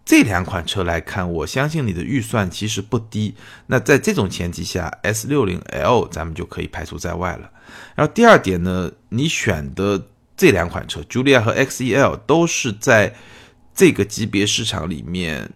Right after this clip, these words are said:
比较有风格、比较有特色，同时又比较强调运动特性、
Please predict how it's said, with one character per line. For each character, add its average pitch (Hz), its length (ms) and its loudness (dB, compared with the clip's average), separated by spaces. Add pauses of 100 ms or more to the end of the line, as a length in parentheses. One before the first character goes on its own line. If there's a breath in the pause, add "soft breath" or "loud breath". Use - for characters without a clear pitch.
(140)
比 107 120 -6
较 110 200 4
有 90 140 0
风 139 300 -4
格、 131 180 0
比 120 160 -4
较 113 140 2
有 87 140 0
特 127 340 -2
色， 87 260 -4
同 98 260 -4
时 - 200 -2
又 117 120 2
比 90 220 -6
较 87 200 -2
强 85 340 -8
调 95 280 0 (220 loud breath)
运 147 340 0
动 101 200 -4 (260)
特 127 200 0
性、 104 180 -6